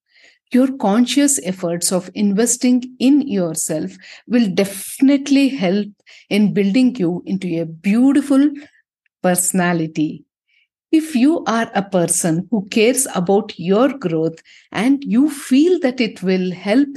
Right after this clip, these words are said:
any of your friends' growth as well, then do care to share this episode with all the people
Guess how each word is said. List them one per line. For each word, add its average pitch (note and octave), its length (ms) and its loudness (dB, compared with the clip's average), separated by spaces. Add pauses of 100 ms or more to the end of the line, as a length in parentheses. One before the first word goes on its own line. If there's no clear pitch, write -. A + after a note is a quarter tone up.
(120)
any G#3+ 260 0
of C4 280 0
your F3+ 240 -2 (340)
friends' C#4 460 2
growth F3 400 -2
as D#3+ 280 -4
well, E3 300 0 (460)
then G3+ 560 0 (320)
do C#4 260 2
care B3+ 300 0
to C4 120 -6
share F3 540 -4
this B3 380 0
episode F#3+ 560 -2
with G3 280 -6
all C4 320 4
the D#4+ 120 0
people F3+ 500 -2